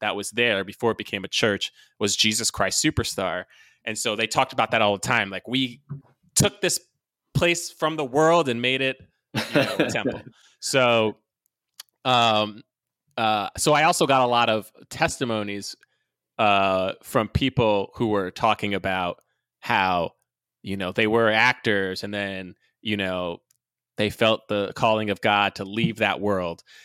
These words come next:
Speaker 1: And I was always like, "Wait, what? I'm, <laughs> that's the wor-, the world that I'm trying to get into. I'm confused." Uh, but I also felt like God was calling me into acting. So, uh, it was interesting. I, we, I also wound up doing a lot of plays there. Um,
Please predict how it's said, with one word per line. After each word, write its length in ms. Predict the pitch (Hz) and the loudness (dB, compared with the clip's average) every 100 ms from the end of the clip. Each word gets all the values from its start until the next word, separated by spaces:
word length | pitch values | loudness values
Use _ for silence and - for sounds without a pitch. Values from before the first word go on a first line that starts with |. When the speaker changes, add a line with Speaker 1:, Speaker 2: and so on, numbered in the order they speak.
| _ | _
Speaker 1:
And 140 | 107 107 | -2 2
I 120 | 113 | 2
was 140 | 117 | 2
always 260 | 113 104 101 | 2 0 0
like, 160 | 101 - _ _ - | -4 -6 _ _ -10
"Wait, 340 | 120 135 98 | 0 0 2
what? 220 | 110 165 | 2 2
I'm, 260 | 131 151 143 - - - | 2 0 -2 -10 -16 -20
<laughs> 360 | - _ _ - | -20 _ _ -4
that's 180 | 196 - | -4 -4
the 80 | 147 | -8
wor-, 260 | 139 143 127 | -4 -2 -2
the 80 | 120 | 0
world 220 | 131 123 | 0 2
that 100 | 120 | 0
I'm 120 | 120 | 0
trying 240 | 117 120 113 | 0 0 0
to 120 | 107 - - _ - | -6 -16 -20 _ 0
get 120 | 135 | 2
into. 340 | 185 175 110 | 2 0 0
I'm 260 | 107 104 104 | 2 0 -4
confused." 720 | - 113 147 180 113 95 - - - _ _ - | -8 -8 -4 -4 -4 -10 -20 -20 -20 _ _ 0
Uh, 260 | 117 104 | 2 2
but 120 | 101 156 | 2 2
I 40 | |
also 280 | 269 262 170 | 2 0 0
felt 220 | 151 147 | 2 2
like 120 | 131 | 0
God 160 | 117 123 | 0 -2
was 120 | 120 | -2
calling 300 | - 196 208 | -4 0 2
me 100 | 131 | 0
into 140 | 107 101 | -2 -4
acting. 420 | 98 95 - 98 | -6 -6 -6 -8
So, 480 | - 107 101 95 92 _ _ _ _ _ | -2 0 2 0 -4 _ _ _ _ _
uh, 300 | 104 101 98 | 2 4 4
it 80 | 110 | 2
was 160 | 123 117 | 0 0
interesting. 540 | 120 110 - 98 90 | -2 -2 -2 -2 -2
I, 100 | 92 | -4
we, 280 | 95 107 - - | -6 -12 -14 -4
I 100 | 117 | 0
also 220 | 127 - | 0 2
wound 180 | 113 110 | 2 2
up 80 | 104 | 0
doing 180 | 107 104 | -2 -2
a 40 | |
lot 120 | 101 98 | 0 0
of 80 | - | 0
plays 380 | 120 120 110 | 0 2 0
there. 320 | - 78 60 - _ _ | -4 -8 -8 -12 _ _
Um, 500 | 101 95 92 87 87 | 0 2 0 -4 -10